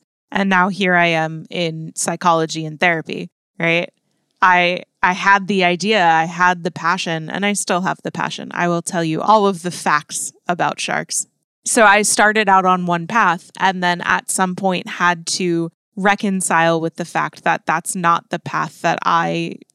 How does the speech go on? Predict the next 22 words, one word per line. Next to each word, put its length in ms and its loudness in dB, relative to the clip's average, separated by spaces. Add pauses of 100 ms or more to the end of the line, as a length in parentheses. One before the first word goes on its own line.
need 460 -4
to 120 -6
go 220 -2
down. 360 -8 (320)
And 140 0
it's 180 -6
learning 420 0
from, 460 -2
I, 200 2 (200)
I 140 2
still 340 -2
don't 300 -4
call 220 -2
that 180 -4
a 60 -10
mistake. 500 -8 (160)
That 240 0
was 220 -4
just 380 -8
a 340 -6 (280)
learning 500 0
experience 760 -6